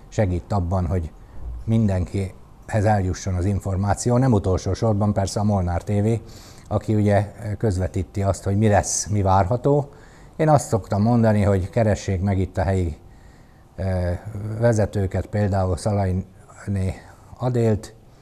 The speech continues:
aki mindig meg tudja mondani, hogy a következő programra mikor, hol lehet jelentkezni,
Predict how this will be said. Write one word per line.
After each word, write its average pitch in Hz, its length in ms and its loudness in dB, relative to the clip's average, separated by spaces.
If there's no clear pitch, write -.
aki 98 460 -2
mindig 101 380 2
meg 101 180 0
tudja 92 260 -2
mondani, 95 400 0
hogy 92 180 0
a 101 140 -6
következő 95 540 -2
programra 92 560 -2
mikor, 90 360 -2
hol 95 180 -4
lehet 87 260 -4
jelentkezni, 104 680 0